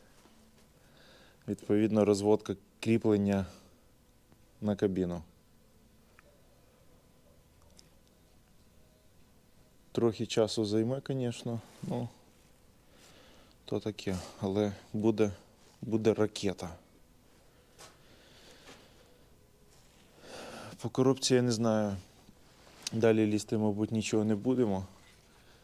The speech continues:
Е, Пашунько вчора приїжджав, це мій товариш, він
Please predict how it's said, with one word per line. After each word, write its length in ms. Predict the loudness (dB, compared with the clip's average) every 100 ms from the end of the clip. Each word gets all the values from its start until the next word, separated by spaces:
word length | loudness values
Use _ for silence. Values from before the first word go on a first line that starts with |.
| -20 -20 -20 -10
Е, 160 | -6 -6
Пашунько 460 | -4 -2 -2 2 0
вчора 400 | 0 0 2 0 -4 -6
приїжджав, 540 | 0 0 4 4 2 0 -20
це 160 | -10 -2
мій 100 | -2
товариш, 500 | 2 4 4 2 -4
він 160 | -8